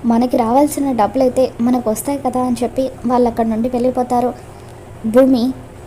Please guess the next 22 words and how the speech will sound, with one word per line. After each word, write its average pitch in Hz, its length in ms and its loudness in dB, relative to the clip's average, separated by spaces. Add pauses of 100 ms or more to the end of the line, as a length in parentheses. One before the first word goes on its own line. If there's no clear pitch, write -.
(440)
చలికి 247 520 2 (200)
వణికిపోతూ 247 540 -2
ఉంటుంది. 247 420 -2 (400)
ఇక 285 160 -4
అప్పుడు 254 320 0 (300)
గగన్ 240 320 2 (140)
భూమిని 240 500 4 (460)
గట్టిగా 247 400 0
హగ్ 233 440 -4
చేసుకొని, 233 440 0 (520)
"భూమి, 240 340 4 (280)
నీకేం 240 440 2
కాదు. 233 380 0 (440)
ఇటువంటప్పుడే 262 720 0 (240)
మనకు 247 300 2
కావాల్సింది 240 720 0 (120)
ధైర్యం. 226 500 0 (400)
మనం 240 260 2
ఎలాగైనా 240 500 0
సరే 240 280 0 (140)
బయటపడగలుగుతాం. 233 960 0 (580)
నువ్వు 247 320 2